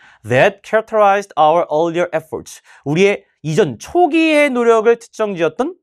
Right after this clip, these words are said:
아, 우리 이전 초기의 노력? 즉 나이가 이렇게 있으면은 더 어렸을 때 얘기하는 거네? 즉 어렸을 때는 지금 A였잖아. 근데 나이 먹으면서 B로 바뀐 거네?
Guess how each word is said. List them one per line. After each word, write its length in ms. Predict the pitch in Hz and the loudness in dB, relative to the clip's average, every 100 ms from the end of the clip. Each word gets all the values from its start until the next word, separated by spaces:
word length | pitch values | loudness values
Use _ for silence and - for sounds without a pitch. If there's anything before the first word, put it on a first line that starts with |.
| _ | _
아, 200 | - 254 _ _ _ - | -2 -2 _ _ _ -8
우리 160 | 196 | -8
이전 320 | 165 165 196 | -4 -2 -4
초기의 460 | 151 - 349 302 302 | -4 -4 -2 0 0
노력? 260 | 208 294 - _ _ | 0 -2 -6 _ _
즉 160 | - 160 | -10 -2
나이가 400 | 131 196 262 247 | 2 2 2 0
이렇게 340 | 220 - 233 | 0 -2 -2
있으면은 680 | 165 151 - 226 208 220 359 - _ _ | -2 -6 -10 -4 -2 -2 -4 -10 _ _
더 100 | - | -2
어렸을 560 | - 113 185 311 320 233 | 0 2 2 2 -2 0
때 80 | 208 | 0
얘기하는 360 | 185 175 151 | 0 -2 -4
거네? 320 | 117 190 339 _ _ _ | -4 -4 -4 _ _ _
즉 140 | - | -6
어렸을 380 | - 170 277 294 | 0 2 2 0
때는 180 | 269 262 | -2 -4
지금 180 | 240 214 | -6 -8
A였잖아. 640 | 107 156 240 - 123 101 _ _ - | -2 0 0 -2 -8 -16 _ _ -10
근데 140 | 156 | 0
나이 160 | 135 220 | 2 2
먹으면서 300 | 165 185 180 | 0 -2 -4
B로 140 | 160 | -8
바뀐 380 | - - 208 220 | -8 -12 -8 -2
거네? 320 | 156 175 330 | -2 -2 -6